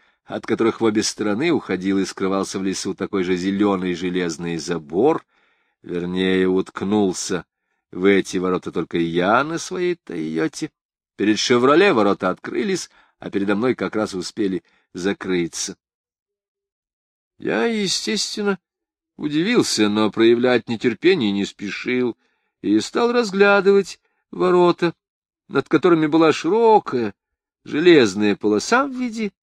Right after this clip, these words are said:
арки. А на этой полосе большими русскими буквами было обозначено "Отрадное".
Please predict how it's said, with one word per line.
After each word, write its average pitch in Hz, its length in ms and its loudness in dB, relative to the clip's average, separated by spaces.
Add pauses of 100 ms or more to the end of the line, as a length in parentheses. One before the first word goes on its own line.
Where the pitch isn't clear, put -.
(140)
арки. 175 520 -2 (1400)
А - 120 -16
на 143 80 -4
этой 151 240 0
полосе 135 720 0
большими 98 920 -6 (1040)
русскими 107 760 2
буквами 104 760 -6 (1160)
было 139 280 0
обозначено 110 920 0 (1120)
"Отрадное". 90 1500 0